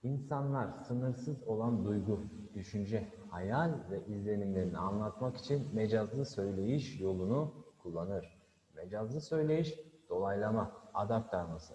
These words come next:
istihare, kişileştirme, konuşturma, kinaye ve tariz gibi yollarla yapılabilir demişiz.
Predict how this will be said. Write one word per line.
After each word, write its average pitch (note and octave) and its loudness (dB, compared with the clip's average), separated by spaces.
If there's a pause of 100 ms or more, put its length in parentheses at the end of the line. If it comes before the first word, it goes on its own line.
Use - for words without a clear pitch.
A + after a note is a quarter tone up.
(140)
istihare, G#2+ 2
kişileştirme, G2 -2
konuşturma, F2+ -2
kinaye A2+ 2 (340)
ve - -16
tariz G2+ -2
gibi D#2 -14
yollarla G2+ 2 (180)
yapılabilir D#2+ 0 (100)
demişiz. G2+ 0